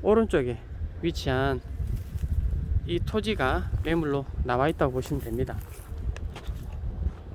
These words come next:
현재 이 두 필지는 다 묵혀져 있는 상태고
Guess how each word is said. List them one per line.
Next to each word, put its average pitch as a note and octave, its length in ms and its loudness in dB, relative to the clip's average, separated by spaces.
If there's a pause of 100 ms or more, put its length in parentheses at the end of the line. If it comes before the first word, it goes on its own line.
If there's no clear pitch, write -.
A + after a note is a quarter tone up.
(200)
현재 A#3 260 4
이 G3 100 6
두 A3 120 2
필지는 E3 640 4 (2500)
다 D3+ 220 4
묵혀져 G3 360 8
있는 C#3+ 160 4
상태고 D3 720 4